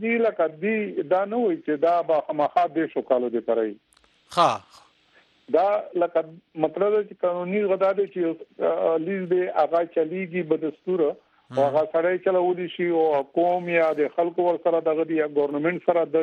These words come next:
Speaker 1: چې څه کوم، آه، طریقه کار دی، هغه صحیح چلی، نو دی بیا دېرش کلن چلولی شي. دا ح-، په هغه کې، آه، لیزونه دي د، آه، ایبټ آباد کې، په سټون شروان کې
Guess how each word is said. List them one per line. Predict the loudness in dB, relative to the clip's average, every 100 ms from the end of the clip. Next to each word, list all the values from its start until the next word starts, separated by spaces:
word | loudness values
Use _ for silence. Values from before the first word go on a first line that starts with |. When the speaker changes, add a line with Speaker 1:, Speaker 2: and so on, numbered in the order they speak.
| -2
Speaker 1:
چې | -6 -8
څه | -4
کوم، | -4 -2
آه، | -6 _ _ -20 _ 0 2 2 2
طریقه | 0 0 0 0 0
کار | 0 0
دی، | 0
هغه | 0 0
صحیح | -2 -4 -2
چلی، | 0 2 -2 -4 _ _ _ -4 0
نو | 2 2
دی | 2 2 0
بیا | 0 0
دېرش | -2 -2 -2
کلن | 0 0 0
چلولی | 0 2 0 -2 -4
شي. | -6 -6 _ _ _ 0
دا | 2 2 2 0 0
ح-، | -2 -2 -4 -4 -2
په |
هغه | -2 -2 -2
کې، | -2 -2 -2 -2
آه، | 0 0 -2
لیزونه | -4 -4 -4 -4 -4
دي | -4
د، | -2
آه، | -2 -2 -2 -2 -2 -2 -2 -2 0
ایبټ | 0 2 2
آباد | 2 0 0
کې، | -6 -10 _
په | -6 -4
سټون | -2 -4 -4 0
شروان | 2 4 2 0 -2
کې | -2